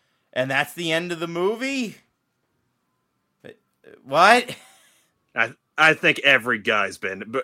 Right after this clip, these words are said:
Speaker 2: been in that scenario with their girl at one point or another. I
Speaker 1: <laughs>
Speaker 2: just
Speaker 1: "Hey, baby, want some lamps?"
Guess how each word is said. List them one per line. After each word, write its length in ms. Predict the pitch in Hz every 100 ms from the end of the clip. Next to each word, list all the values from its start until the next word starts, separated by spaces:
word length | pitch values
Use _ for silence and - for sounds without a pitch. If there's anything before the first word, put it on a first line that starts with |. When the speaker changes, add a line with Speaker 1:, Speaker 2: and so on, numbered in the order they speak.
| 127
Speaker 2:
been 220 | 120 110
in 80 | 107
that 240 | 101 -
scenario 400 | - 107 107 104
with 160 | 98 95
their 160 | 104
girl 260 | 98 104 98
at 100 | 104
one 200 | 101 95
point 240 | 104 98
or 40 | 92
another. 400 | 95 302 - -
I 120 | -
Speaker 1:
<laughs> 360 | - 302 254 -
Speaker 2:
just 200 | 233 -
Speaker 1:
"Hey, 180 | 113 131
baby, 460 | 92 98 95 120 104
want 200 | 85 90
some 280 | - 78
lamps?" 520 | 78 92 113 - -